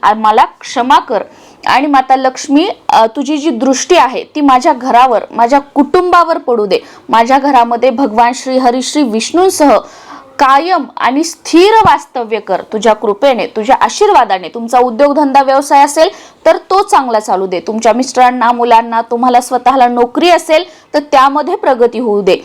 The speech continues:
किंवा माझ्या घरात धनधान्यामध्ये नेहमी बरकत राहू दे आणि जेही काही आम्ही कार्य करू, काम करू, त्याच्यामध्ये आम्हाला यश मिळू दे.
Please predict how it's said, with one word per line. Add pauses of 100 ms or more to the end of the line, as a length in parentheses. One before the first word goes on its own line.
(380)
किंवा (220)
माझ्या
घरात
धनधान्यामध्ये
नेहमी
बरकत
राहू
दे (300)
आणि
जेही
काही
आम्ही
कार्य (100)
करू,
काम
करू, (300)
त्याच्यामध्ये
आम्हाला
यश
मिळू
दे.